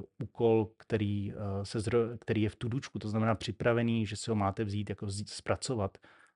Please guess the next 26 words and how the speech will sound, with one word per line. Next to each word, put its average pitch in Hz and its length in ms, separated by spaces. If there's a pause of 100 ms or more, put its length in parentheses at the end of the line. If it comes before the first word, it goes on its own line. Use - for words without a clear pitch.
Zapauzovaný 127 720
úkol, 113 460
ten, 101 320 (160)
to 123 100
nepoužíváme 113 640
už - 160
tolik, 117 360 (800)
používají 107 200
spíš - 200
programátoři. 107 720 (640)
A 101 420
pak - 200
tam 117 120
máme, 110 220
že 104 120
se - 140
na 110 80
něm 98 160
dělá, 113 420
případně, 107 400
že 101 80
je 98 40
hotový 90 480 (200)
a, 92 160 (160)
a 110 100
uzavřený. 95 560